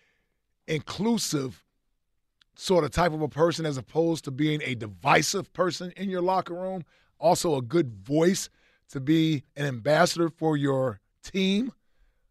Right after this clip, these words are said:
I don't see the downside other than he's overpaid. I think he's the same third star that anybody else would be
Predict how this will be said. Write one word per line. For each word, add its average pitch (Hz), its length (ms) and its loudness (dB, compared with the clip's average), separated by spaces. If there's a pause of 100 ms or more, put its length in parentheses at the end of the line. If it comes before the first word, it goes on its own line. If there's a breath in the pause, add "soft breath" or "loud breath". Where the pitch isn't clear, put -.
(560)
I 170 80 6
don't 214 220 6
see 202 320 2
the 160 120 0
downside 175 760 6
other 170 260 4
than 147 220 2
he's 143 200 -4
overpaid. 123 640 -2 (1200)
I 147 60 -8
think 190 180 2
he's 190 160 0
the 170 80 -6
same 214 480 -2
third 202 300 0
star 185 320 2
that 160 200 -2
anybody 185 600 0
else 180 240 0
would 127 180 -10
be 92 280 -14